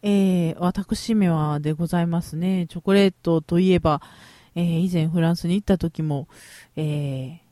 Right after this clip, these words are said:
ー、ぜひここのチョコレートは買いたいという、えー、ショコラティエのお店にわざわざ行って、えー、チョコレートを一万二千円分ぐらい買いましたね。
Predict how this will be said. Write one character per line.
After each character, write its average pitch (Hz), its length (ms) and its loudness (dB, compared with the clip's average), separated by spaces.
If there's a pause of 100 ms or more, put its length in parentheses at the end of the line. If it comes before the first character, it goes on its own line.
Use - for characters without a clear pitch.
(240)
ー、 156 40 -14
ぜ 170 100 -6
ひ 262 160 0
こ 190 160 0
こ 208 140 4
の 214 100 4
チ 190 120 -2
ョ - 20 0
コ 160 120 0
レ 175 120 4
ー 175 40 0
ト 160 100 -2
は 151 40 -2
買 170 240 0
い 165 40 -2
た 170 140 0
い 151 80 0
と 147 120 -2
い 170 100 2
う、 185 340 2 (600)
え 156 200 2
ー、 - 20 0
シ - 140 -2
ョ - 20 -6
コ - 160 -2
ラ 170 140 2
テ - 140 -4
ィ - 40 0
エ 143 60 0
の 143 100 -2
お 143 40 -2
店 151 260 -2
に 151 80 0
わ 190 100 6
ざ 185 100 4
わ 180 80 4
ざ 160 120 2
行 202 120 2
っ - 40 -20
て、 180 420 2 (460)
え 165 60 -4
ー、 143 680 0
チ - 100 -8
ョ - 20 -12
コ - 140 -2
レ 180 140 6
ー 170 60 4
ト 156 260 4
を 151 100 2
一 - 180 -2
万 202 160 4
二 170 120 0
千 156 160 0
円 160 120 0
分 185 160 2
ぐ 220 60 0
ら 233 80 4
い 175 80 2
買 170 160 0
い - 20 0
ま 180 140 2
し 160 60 -10
た 147 100 -8
ね。 156 280 0